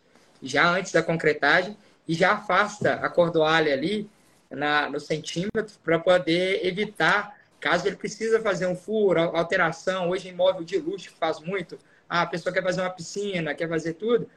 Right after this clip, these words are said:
e tem a parte de reforço, né, que a gente ainda não citou, que muitas vezes o construtor também compra quando você tá com a laje protendida, é muito mais fácil fazer um reforço. Ah, quero fazer um reforço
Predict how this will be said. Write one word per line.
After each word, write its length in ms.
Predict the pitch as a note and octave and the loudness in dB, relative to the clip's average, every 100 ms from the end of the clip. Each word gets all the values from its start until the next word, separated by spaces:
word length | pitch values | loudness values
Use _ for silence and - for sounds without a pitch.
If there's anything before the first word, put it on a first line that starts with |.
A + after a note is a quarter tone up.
| _ _ _ - | _ _ _ -4
e 40 | |
tem 120 | F3 G#3+ | 2 2
a 60 | |
parte 300 | G#3+ G#3+ G#3 | 4 0 2
de 60 | G#3 | 2
reforço, 600 | - - G#3+ A3 - E3 | 0 2 2 2 2 -4
né, 100 | F3 | -2
que 80 | F3 | 0
a 60 | |
gente 200 | F3 F3 E3+ | -2 0 0
ainda 200 | E3+ F3 | 2 0
não 120 | F3 | 0
citou, 680 | - F3+ - E3+ A3 B3 - _ _ _ _ | -6 -12 -2 4 4 2 -8 _ _ _ _
que 160 | E3+ | -2
muitas 300 | F3+ A3 A3 | 0 4 2
vezes 180 | F3 F#3+ | 2 -2
o 80 | G3 | -2
construtor 680 | G#3 G3 - G3+ G3+ F#3 F3+ | -4 -2 0 0 2 0 2
também 300 | F3+ F3+ F3 | 2 0 -2
compra 480 | - F#3 B3 A#3 A3+ | -2 -2 2 2 2
quando 220 | F#3+ F#3 | -2 -6
você 100 | G3 | -6
tá 140 | F#3+ F#3+ | -4 -4
com 100 | G#3 | 0
a 40 | |
laje 240 | F3+ F3 - | 0 0 -2
protendida, 500 | E3 D#3+ C#3+ F#3+ F3+ | -4 -4 -6 -6 -6
é 40 | |
muito 220 | E3+ G3+ | -8 -6
mais 160 | G3+ G3 | -6 -2
fácil 240 | F3 F3+ | -2 -2
fazer 220 | F3+ F3+ | -2 0
um 20 | F3+ | 0
reforço. 640 | G3 - G#3+ F#3+ E3+ D3+ | -2 2 4 4 0 0
Ah, 160 | E3+ | 0
quero 180 | - D#3+ | 0 -2
fazer 180 | F3 F3+ | -2 -2
um 20 | |
reforço 720 | F#3+ G3+ - F#3+ A3 A3+ A#3 | 0 0 2 4 4 4 -4